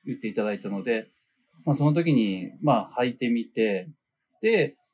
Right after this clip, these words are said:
それが馴染んでくるのがだんだんと分かって、で、すごく履きやすいシューズだなっていうのは本当に思いました。そうですね。もう本当に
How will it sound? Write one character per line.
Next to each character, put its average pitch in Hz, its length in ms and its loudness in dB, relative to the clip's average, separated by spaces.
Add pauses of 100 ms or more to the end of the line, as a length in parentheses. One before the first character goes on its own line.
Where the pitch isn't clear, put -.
(140)
そ 165 120 2
れ 175 100 6
が 156 100 6
馴 127 180 4
染 160 120 4
ん 180 60 2
で 165 80 0
く 139 160 -4
る 113 120 2
の 110 120 2
が 107 100 0
だ 104 140 0
ん 117 80 0
だ 123 120 0
ん 113 60 -4
と 107 80 -2
分 98 140 -2
か 101 120 -4
っ - 200 -10
て、 180 360 -2 (640)
で、 165 60 0
す - 140 -6
ご 143 140 2
く 135 60 -2
履 120 160 -4
き 135 100 -2
や 123 100 4
す 127 140 -2
い 113 60 -2
シ - 120 -8
ュ 113 40 0
ー - 20 -6
ズ 107 100 -12
だ 110 140 -2
な 139 120 2
っ 143 100 0
て 170 80 -6
い 151 40 0
う - 20 2
の 185 100 2
は 113 240 0 (160)
本 117 140 -6
当 - 80 -8
に 113 80 0
思 101 140 -4
い 98 40 -6
ま 92 120 -8
し - 100 -20
た。 - 100 -20 (1080)
そ 160 120 2
う 123 80 0
で - 60 -8
す 120 120 -6
ね。 110 200 -2 (120)
も 127 100 -2
う - 20 -4
本 165 160 0
当 196 80 -2
に 190 340 -2